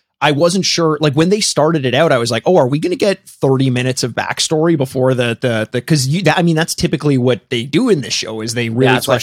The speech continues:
Speaker 2: thought
Speaker 1: it
Speaker 2: too.
Speaker 1: out. And I'm okay that they didn't do it. My biggest fear in this episode was when Joel and Ellie are making their way to the hospital.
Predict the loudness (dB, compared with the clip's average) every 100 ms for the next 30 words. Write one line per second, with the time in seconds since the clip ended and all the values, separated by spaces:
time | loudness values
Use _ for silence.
0 | -2 -2 -2 -4 -10 -14 -18 -20 -6 0
1 | 0 0 0 0 -2 0 0 0 0 -4
2 | -6 -16 -8 -2 0 2 2 2 0 -4
3 | -4 -2 0 -2 -6 _ _ -2 2 2
4 | 2 0 -2 -2 -4 -6 -10 -12 -2 0
5 | 2 0 2 2 2 0 0 0 0 0
6 | 0 0 0 -2 -2 0 0 0 0 -2
7 | 0 0 0 -2 -2 -4 -6